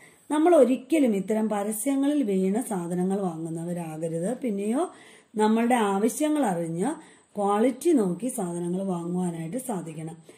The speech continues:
Thrift is the habit of spending our income effectively to meet our desired requirements.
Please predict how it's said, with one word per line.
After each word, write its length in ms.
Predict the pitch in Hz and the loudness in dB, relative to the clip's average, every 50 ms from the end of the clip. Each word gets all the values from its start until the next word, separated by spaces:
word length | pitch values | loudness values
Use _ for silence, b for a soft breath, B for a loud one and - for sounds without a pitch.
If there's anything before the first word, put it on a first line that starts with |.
| B B B B B - | B B B B B 0
Thrift 380 | 254 285 277 - - - 392 | 0 0 0 -2 0 0 2
is 20 | 370 | 2
the 260 | - - 262 247 208 | 2 2 2 2 2
habit 480 | 202 208 202 208 202 226 220 - 269 269 | 2 0 -2 0 0 0 0 2 2 0
of 40 | |
spending 480 | 277 277 - - 220 196 190 196 208 240 | 0 0 -4 -4 -2 -2 0 0 0 0
our 260 | 247 233 233 226 214 | 0 0 0 0 0
income 400 | 190 175 170 170 165 190 233 285 302 B B B B B B B B 214 214 | 0 -2 -2 -2 0 0 0 0 -2 B B B B B B B B -2 -2
effectively 840 | 214 214 269 269 - - - 320 320 320 320 311 330 330 320 330 254 | 0 0 -2 -4 -4 -2 0 2 2 4 4 4 4 2 2 0 0
to 360 | 247 220 214 196 190 190 196 | -2 0 0 0 0 2 2
meet 500 | 208 240 277 302 320 - 440 - - - | 4 4 6 6 4 4 0 -4 -4 -2
our 200 | 202 202 190 185 | -2 0 0 0
desired 580 | 180 190 190 - 202 190 190 196 208 254 339 - B B B B B B B - 190 | -2 -2 -2 -2 -2 0 0 2 2 0 -2 -4 B B B B B B B -8 -8
requirements. 680 | 175 180 - 190 175 170 175 165 160 160 160 - - | -8 -6 -4 -4 -2 -2 -2 -4 -6 -6 -6 -6 -6